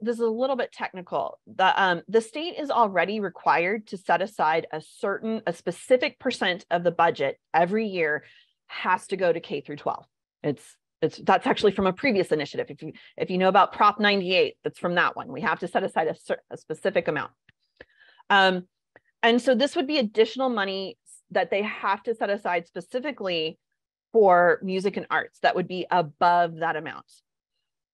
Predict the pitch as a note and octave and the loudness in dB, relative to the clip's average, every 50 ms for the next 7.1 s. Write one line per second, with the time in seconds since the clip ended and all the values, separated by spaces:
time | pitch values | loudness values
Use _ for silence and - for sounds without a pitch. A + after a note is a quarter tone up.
0 | _ _ _ _ _ _ _ - A3 G#3 G#3 - - G3+ A#3 A#3 - - C#4 C4+ | _ _ _ _ _ _ _ -2 -2 -2 -2 -2 -2 -2 -2 -2 -6 -6 -4 -4
1 | A#3+ G3+ F3+ F3+ F#3+ G3+ A3+ C4 C#4 C4+ - F4 E4 - - D4 A#3+ G3+ G3 G3 | -4 -4 -2 0 0 0 0 0 -4 -6 -8 -8 -8 -6 -4 -4 -2 -2 -2 -4
2 | - - - G#3 F3 F#3 F#3+ F3 - F#3 E3+ E3+ - - _ - D#3 F3+ G3+ A3+ | -4 -4 -4 -2 0 2 2 2 4 4 4 4 4 0 _ 2 4 6 6 6
3 | A#3 C4 C4+ C#4+ C#4 B3 C4 B3 - - B3+ A3+ A3+ A3 G#3 G#3 G#3+ G#3+ G3 - | 6 4 2 0 -4 -6 -6 -8 -4 -2 -2 0 0 0 -2 -4 -8 -10 -8 -6
4 | A3+ F#3+ F3 F3 - - G#3+ F#3+ F3+ D#3+ D#3 D3+ D#3+ E3 F#3 _ _ _ _ _ | -4 -4 -4 -6 -4 -4 -4 -2 -2 -2 -4 -4 -6 -8 -10 _ _ _ _ _
5 | _ _ _ _ - F3+ G3 G3+ G#3+ G#3 A3 G3+ G3 - - G#3 F3 G3+ G3 F#3 | _ _ _ _ -8 -6 -6 -6 -4 -4 -4 -4 -4 -6 -8 -12 -10 -10 -12 -12
6 | D#3 - _ _ _ _ - - G#3 A3 C4 D#4+ E4 C4+ G3 D3 C#3+ D3 E3 G3+ | -14 -16 _ _ _ _ -10 -6 -2 0 2 2 2 2 2 2 2 2 0 -2
7 | A3+ | -4